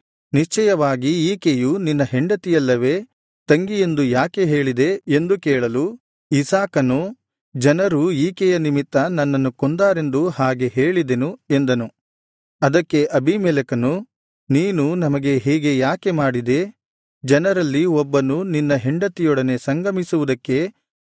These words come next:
ಆಸ್ಪದವಾಗುತ್ತಿತ್ತು, ನಿನ್ನ ಮೂಲಕ ನಮಗೆ ದೋಷ ಪ್ರಾಪ್ತವಾಗುತ್ತಿತ್ತಲ್ಲ?" ಎಂದು ಹೇಳಿ, ಅಬೀಮೆಲೆಕನು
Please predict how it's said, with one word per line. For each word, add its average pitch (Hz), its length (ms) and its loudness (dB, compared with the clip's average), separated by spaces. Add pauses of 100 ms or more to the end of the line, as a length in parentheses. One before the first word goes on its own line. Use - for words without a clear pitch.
(120)
ಆಸ್ಪದವಾಗುತ್ತಿತ್ತು, 170 1300 -2 (540)
ನಿನ್ನ 156 260 0
ಮೂಲಕ 180 420 -2
ನಮಗೆ 143 580 0
ದೋಷ 156 380 0
ಪ್ರಾಪ್ತವಾಗುತ್ತಿತ್ತಲ್ಲ?" 156 1600 -2 (340)
ಎಂದು 165 260 2
ಹೇಳಿ, 131 540 0 (140)
ಅಬೀಮೆಲೆಕನು 147 1000 -2